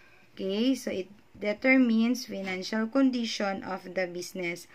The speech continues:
And when we say income statement, it is relevant because it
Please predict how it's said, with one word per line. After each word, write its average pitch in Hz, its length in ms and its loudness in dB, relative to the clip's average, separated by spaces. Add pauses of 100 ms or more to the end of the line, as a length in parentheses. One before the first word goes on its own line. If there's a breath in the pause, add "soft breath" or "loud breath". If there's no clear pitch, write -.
(420 loud breath)
And 220 240 4
when 294 240 8
we 339 140 8
say 254 260 4
income 226 580 4
statement, 254 840 0
it 196 160 -6
is 202 240 -8
relevant 220 880 2
because 214 720 0 (460 loud breath)
it 269 260 4